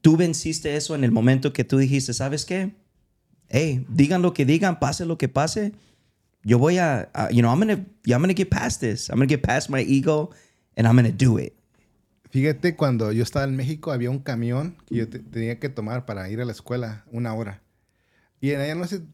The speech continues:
Speaker 2: allá en, en Michoacán, Jorge, en los camiones antes les escribían como frases. A veces en el vidrio.
Speaker 1: Sí, sí, sí.
Speaker 2: Y yo recuerdo mucho este, eh, de este camión. Y decía, "Si de Dios hablan,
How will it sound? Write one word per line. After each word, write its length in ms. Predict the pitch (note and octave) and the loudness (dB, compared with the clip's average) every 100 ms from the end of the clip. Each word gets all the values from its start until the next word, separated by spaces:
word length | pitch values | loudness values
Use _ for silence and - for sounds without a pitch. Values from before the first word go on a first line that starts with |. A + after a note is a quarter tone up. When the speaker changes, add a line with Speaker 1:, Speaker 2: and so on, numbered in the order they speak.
| - | -8
Speaker 2:
allá 240 | B2+ C3 | -4 -4
en, 120 | C3 - | -4 -6
en 100 | A#2 | -6
Michoacán, 680 | A#2 B2 - A#2+ B2+ A#2 - - - | -6 -8 -6 -4 -4 -6 -12 -20 -14
Jorge, 400 | B2+ A#2+ C#3 C3 _ _ - _ _ _ _ _ _ _ _ | -12 -8 -10 -10 _ _ -20 _ _ _ _ _ _ _ _
en 100 | A2 | -10
los 160 | G#2+ - | -8 -8
camiones 440 | G#2 G#2 A2+ A2 | -8 -6 -6 -6
antes 420 | G#2 G2+ A#2+ A2 - | -8 -8 -12 -16 -14
les 300 | A2+ A2 - | -10 -8 -6
escribían 680 | A#2+ - G#2+ G#2+ A2+ A2 | -8 -8 -8 -6 -6 -6
como 240 | G#2 G2 F2 | -8 -12 -14
frases. 680 | - F2 - D#2+ - _ _ _ _ _ _ | -14 -14 -14 -20 -20 _ _ _ _ _ _
A 80 | G2 | -12
veces 320 | G#2 A#2 A2 | -10 -10 -10
en 60 | G2+ | -10
el 140 | F#2 | -8
vidrio. 520 | G#2 B2+ C3+ B2+ B2+ | -4 -2 0 -2 -2
Speaker 1:
Sí, 360 | B2 C3+ C3+ B2+ | 2 4 4 2
sí, 160 | A#2+ C3 | 0 -2
sí. 340 | C3 B2 B2 - _ - | 0 0 -2 -6 _ -6
Speaker 2:
Y 60 | |
yo 120 | B2 D3 | -4 -4
recuerdo 440 | E3 - D3+ C#3 | -6 -6 -4 -2
mucho 280 | B2+ B2 B2+ | -2 -2 -4
este, 220 | - B2+ - | -4 -4 -4
eh, 160 | A2 A2+ | -4 -4
de 120 | G#2+ | -4
este 200 | G#2+ - - | -4 -4 -6
camión. 480 | G#2 G#2 F#2+ F#2 - | -6 -6 -8 -14 -14
Y 60 | |
decía, 340 | G2 - G#2+ F2+ _ _ _ | -14 -12 -14 -16 _ _ _
"Si 240 | - - C3 | -18 -4 2
de 140 | C3 | 2
Dios 360 | A#2 D3+ E3+ - | 4 2 0 -2
hablan, 440 | C3 C3+ D#3+ F#3+ | -2 0 -2 -4